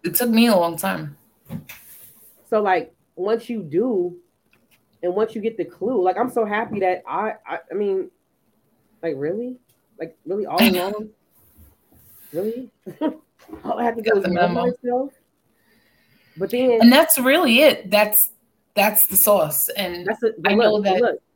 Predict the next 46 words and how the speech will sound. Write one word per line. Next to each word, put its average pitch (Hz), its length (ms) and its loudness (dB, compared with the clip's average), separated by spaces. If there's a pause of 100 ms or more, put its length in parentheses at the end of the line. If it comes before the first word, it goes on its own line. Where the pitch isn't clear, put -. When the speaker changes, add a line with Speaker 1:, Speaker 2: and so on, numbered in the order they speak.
(120)
Speaker 2:
but 196 220 2
look 165 100 2
Speaker 1:
<laughs> 143 60 -2
Speaker 2:
at 151 40 -8
this, 233 200 -6
though. 131 240 -6
No, 165 320 -6
because 170 240 -8
look, 190 260 -4 (960)
once 202 500 -2
you 208 440 -6
realize 196 600 0
that 185 120 -4
all 185 140 -4
you 202 100 -4
have 185 80 -4
to 165 60 -14
do 175 120 0
is 151 80 -6
love 170 240 -2
yourself, 143 480 -6 (340)
here 196 240 0
goes 170 400 0
the 156 320 -4 (240)
contrast. 143 580 -8 (2000)
You 156 100 -6
mean 190 280 0
to 208 80 0
tell 233 280 -6
me 220 120 -2
I 151 120 -6
hated 254 300 -6
myself? 285 480 -8 (340)
You 185 100 -6
mean 247 160 -2
to 247 60 -12
tell 247 100 -2
me 233 80 -2
I 214 60 0
didn't 180 300 0
love 202 220 -2
myself? 254 360 -4
I 226 60 0
didn't 208 140 0
like 170 180 -4
myself? 269 480 -6